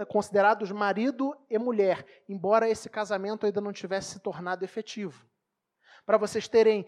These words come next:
ideia, eh, Donald Carson, teólogo e professor de Novo Testamento, diz que o noivado judaico era um compromisso tão formal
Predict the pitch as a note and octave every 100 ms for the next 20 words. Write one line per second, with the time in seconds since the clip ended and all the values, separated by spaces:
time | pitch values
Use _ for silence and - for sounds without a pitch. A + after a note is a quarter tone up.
0 | - - A3+ G#3+ A#3 B3 F#3+ D3 - -
1 | - F#3 F#3 F3+ E3+ D#3 C3+ D3+ A3 A#3
2 | G#3+ - A3 A3+ - - D#3+ - F#3 G#3+
3 | G#3+ F#3 F3+ F#3 E3+ - F#3+ F#3+ F#3 G3
4 | - E3+ G#3 G#3 E3+ A3 - A3 G#3 F3
5 | A#3+ A3+ F#3 F3+ A3 G#3+ G#3 G3+ A3+ G#3+
6 | G#3 A3 G#3 C4 E4 - F#3+ E3+ G#3+ G3